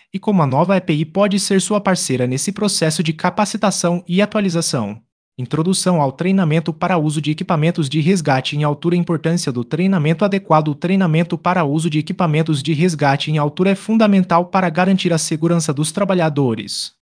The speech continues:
Quando você se prepara adequadamente, não só protege sua vida, mas também a de seus colegas. A falta de conhecimento pode resultar em acidentes graves, que poderiam ser evitados com bom treinamento.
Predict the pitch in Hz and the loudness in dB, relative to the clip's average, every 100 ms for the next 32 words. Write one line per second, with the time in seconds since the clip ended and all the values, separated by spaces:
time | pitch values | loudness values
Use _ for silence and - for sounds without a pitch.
0 | - 147 160 170 180 - 220 196 160 160 | -8 -4 -2 -2 -4 -4 -4 -4 -2 -2
1 | 165 180 196 185 170 170 - - _ 160 | -2 -2 -2 0 0 0 -4 -10 _ -4
2 | 196 202 202 208 202 190 185 - 190 123 | -2 0 0 -2 -2 0 0 -2 -2 -2
3 | 139 143 151 _ - 190 214 220 170 170 | -4 -4 -10 _ 0 0 2 0 0 0
4 | 156 160 202 185 185 151 110 95 - - | -2 -4 -4 -4 -2 -2 -2 -6 -12 -12
5 | - _ _ _ 127 - 156 165 180 - | -14 _ _ _ -6 -2 -2 0 -6 -4
6 | 202 208 208 175 185 180 - 214 196 175 | -4 -2 0 0 0 -4 -2 -2 2 0
7 | 190 196 160 160 165 - 165 170 170 165 | -2 -2 0 0 -2 -4 -4 -4 -4 -6
8 | 151 135 107 - 110 - _ - - 208 | -2 -2 -2 -6 -14 -16 _ -10 -6 -2
9 | 185 180 190 190 202 202 196 175 175 185 | 0 0 -2 -2 -2 -2 0 0 0 -2
10 | - 190 143 156 214 233 214 196 170 131 | -2 -2 0 0 -2 -2 -2 0 -2 -4
11 | 98 - | -6 -16